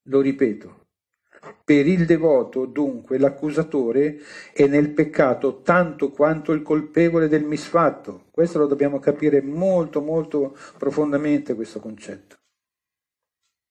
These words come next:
Sarebbe stato molto semplice, ripeto,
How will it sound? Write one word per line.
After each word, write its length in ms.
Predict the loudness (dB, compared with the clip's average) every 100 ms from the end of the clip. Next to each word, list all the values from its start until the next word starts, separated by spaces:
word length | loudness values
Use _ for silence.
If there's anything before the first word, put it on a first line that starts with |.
| _ _
Sarebbe 340 | -2 0 2 2
stato 460 | 2 0 2 0
molto 340 | 0 -2 0 0
semplice, 540 | 0 -2 -2 -6 -2
ripeto, 680 | -4 0 0 0 -8 -10 -16